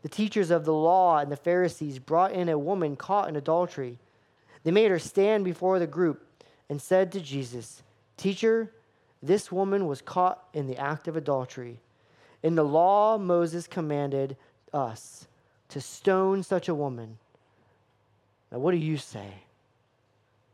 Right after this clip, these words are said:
Jesus, here's the woman. She was caught in adultery. Now, just, just imagine this. We have no idea how big this group was, but we know there's at least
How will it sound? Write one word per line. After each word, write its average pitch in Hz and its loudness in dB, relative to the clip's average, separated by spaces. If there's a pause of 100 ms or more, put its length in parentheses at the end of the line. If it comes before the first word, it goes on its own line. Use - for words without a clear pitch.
(500)
Jesus, 196 0 (1000)
here's 240 4
the 240 4
woman. 190 2 (1200)
She 262 2
was 254 4
caught 240 4
in 220 2
adultery. 190 2 (680)
Now, 220 -4
just, 285 0
just 349 2
imagine 196 2
this. 151 -2
We 233 0
have 247 4
no 226 4
idea 208 4
how 175 4
big 190 2
this 175 0
group 180 -2
was, 160 4
but 156 -4
we 151 -2
know 175 2
there's 165 0
at 143 2
least 175 -4